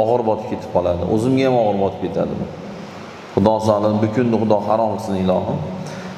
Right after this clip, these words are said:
Bir, bir odam, bir od-, yangi dinga kirdi Rasululloh davrlarida, sahoba bo'ldi. Va aytdiki: "Ey Rasululloh, men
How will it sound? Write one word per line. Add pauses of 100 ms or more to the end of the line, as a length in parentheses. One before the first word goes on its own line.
(120)
Bir, (320)
bir (140)
odam, (200)
bir (640)
od-, (140)
yangi (140)
dinga
kirdi (100)
Rasululloh
davrlarida, (100)
sahoba (120)
bo'ldi. (1700)
Va
aytdiki:
"Ey
Rasululloh, (680)
men